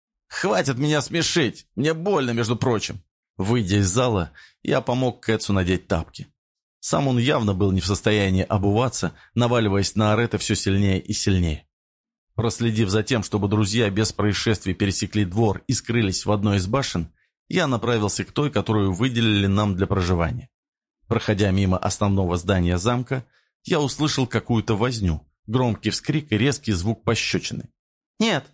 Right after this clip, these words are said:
не трогайте меня!» В этом вспыхивающем голосе я без труда опознал Марика. Первым желанием было просто пройти мимо, и я даже сделал пару шагов, но потом остановился. «Все-таки девчонка моя собственность, а не чья-то еще!»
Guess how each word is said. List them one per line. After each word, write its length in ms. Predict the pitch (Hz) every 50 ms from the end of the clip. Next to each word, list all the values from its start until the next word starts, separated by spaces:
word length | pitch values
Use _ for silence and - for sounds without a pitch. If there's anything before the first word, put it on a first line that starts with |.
| _ _ -
не 120 | 196 226
трогайте 420 | 180 185 175 208 156 143 131 - 147
меня!» 400 | 151 151 143 127 98 82 - - _ _ _ _ _ _ _ _ _ _ _ _ _ -
В 160 | 90 85 92
этом 240 | 98 95 - 95 90
вспыхивающем 800 | - - - - 120 95 - 92 90 90 85 - - 95 95
голосе 500 | 101 135 131 107 95 - - - 82 80 - _ _ _ _ _ _ _ -
я 220 | 185 185 180 151
без 140 | 120 117 98 -
труда 300 | 120 113 117 113 110 98
опознал 420 | - 95 92 85 92 92 87 87
Марика. 540 | 90 98 92 85 80 78 - - - - - _ _ _ _ _ _ _ _ _ _ _ _ _ _ _
Первым 360 | - 120 110 95 98 98 98 90
желанием 460 | 101 107 110 123 127 107 95 92 92
было 200 | 117 127 113 101
просто 340 | - - - - - - 85
пройти 340 | - 107 107 98 - 123
мимо, 400 | 113 120 147 156 117 87 82 76 - _ _ - - _ _ _
и 100 | - -
я 160 | - 147 139 127
даже 220 | 131 123 113 113
сделал 340 | 104 107 127 127 117 107 95
пару 300 | - - 120 117 104 90
шагов, 600 | - - 104 107 107 135 135 98 - - - -
но 180 | 123 139 151
потом 300 | - 110 104 - 113 107
остановился. 760 | 101 - - 101 95 95 90 85 82 80 - - - 131 - _ _ _ _ _ _ _ _ _ _ -
«Все-таки 460 | - - - 110 - - - - 120
девчонка 500 | 110 110 104 - - 151 143 117 - -
моя 240 | 104 107 107 104 98
собственность, 680 | - - 143 139 - - - 92 90 90 90 - - 104
а 40 |
не 140 | 104 104 95
чья-то 320 | - - - - - - 92
еще!» 420 | 92 85 - - 98 87 76